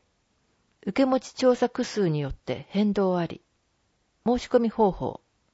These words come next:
電話か市公式ホームページから申し込み。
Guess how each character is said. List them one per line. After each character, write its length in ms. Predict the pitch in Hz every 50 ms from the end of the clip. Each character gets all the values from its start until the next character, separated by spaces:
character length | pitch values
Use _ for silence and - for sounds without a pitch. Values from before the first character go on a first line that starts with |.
| _ _ _ _ _ -
電 280 | 170 208 240 254 247
話 100 | 240 240
か 120 | - 226 220
市 200 | - - 254 233
公 220 | - - - 240
式 240 | 240 - - - 233
ホ 200 | 226 - 233 226
ー 20 | 226
ム 120 | 220 214
ペ 200 | - - 220 214
ー 20 |
ジ 120 | 180 147 147
か 120 | - 143
ら 100 | 135 139
申 160 | 143 147 156
し 100 | 151 -
込 140 | - - 156
み。 200 | 147 143 - -